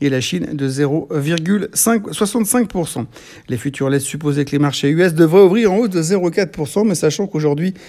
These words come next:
c'est Veterans Day là-bas et que seul le marché action est ouvert et que le marché obligataire est fermé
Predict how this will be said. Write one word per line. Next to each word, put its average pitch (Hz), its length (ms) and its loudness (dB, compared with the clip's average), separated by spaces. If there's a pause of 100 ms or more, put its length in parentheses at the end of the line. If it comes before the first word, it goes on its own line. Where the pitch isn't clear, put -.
(160)
c'est 147 180 4
Veterans 170 480 6
Day 185 360 6 (100)
là-bas 156 640 2
et 151 80 0
que 151 240 6
seul 214 260 6
le 185 80 4
marché 175 340 2
action 165 380 2
est 151 140 0
ouvert 156 260 4
et 151 80 4
que - 220 2 (320)
le 247 160 6
marché 214 320 6
obligataire 156 500 4
est 127 120 2
fermé 143 420 4